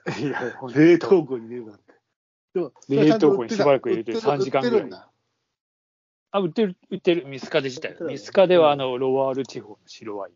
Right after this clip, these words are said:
Speaker 2: うん。ああ、なるほど。
Speaker 1: いや、もう、なんかね、すぐ影響されちゃうから、俺も。
Speaker 2: まあ、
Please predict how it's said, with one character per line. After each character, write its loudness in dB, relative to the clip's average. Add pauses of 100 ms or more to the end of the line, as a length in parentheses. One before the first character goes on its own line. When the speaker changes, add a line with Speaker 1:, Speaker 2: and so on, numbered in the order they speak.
Speaker 2:
う -6
ん。 -2
あ -18 (380)
あ、 -16
な -14
る -20
ほ -18
ど。 -20 (1200)
Speaker 1:
い -20
や、 -16
も -18 (1080)
う、 -20
な -20
ん -20
か -18
ね、 -20 (180)
す 2
ぐ 2
影 2
響 0
さ -14
れ -6
ち -12
ゃ -10
う -16
か -14
ら、 -14
俺 -10
も。 -20 (540)
Speaker 2:
ま -2
あ、 -20